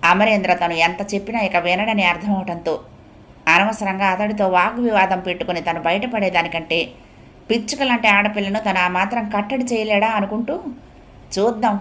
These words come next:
మరీ తన దారికి అడ్డొస్తూ ఉంటే ఆ తోకను ఎలా కత్తిరించాలో తనకు తెలుసు," అనుకున్నాడు. "నేను దుర్గను." రాత్రి తొమ్మిది గంటలప్పుడు సెల్ మోగింది. చటుక్కున లేచి కూర్చున్నాడు ఉద్విగ్నతతో అమరేంద్ర.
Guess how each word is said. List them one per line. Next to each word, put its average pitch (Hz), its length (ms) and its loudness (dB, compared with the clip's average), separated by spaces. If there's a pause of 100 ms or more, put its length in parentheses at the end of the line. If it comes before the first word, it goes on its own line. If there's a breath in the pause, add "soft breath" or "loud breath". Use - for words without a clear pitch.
(400)
మరీ 180 280 2
తన 247 200 2
దారికి 233 300 2
అడ్డొస్తూ 226 460 0
ఉంటే 247 340 0
ఆ 240 120 4
తోకను 254 360 2
ఎలా 233 160 0
కత్తిరించాలో 208 600 -2
తనకు 202 240 -2
తెలుసు," 214 540 -6
అనుకున్నాడు. 170 520 -2 (1500)
"నేను 202 420 4
దుర్గను." 208 680 2 (500)
రాత్రి 190 380 4
తొమ్మిది 175 320 -2
గంటలప్పుడు 175 480 0
సెల్ 175 280 2
మోగింది. 175 460 -4 (600)
చటుక్కున 233 420 0
లేచి 220 320 0
కూర్చున్నాడు 185 520 0
ఉద్విగ్నతతో 185 680 -2
అమరేంద్ర. 185 600 0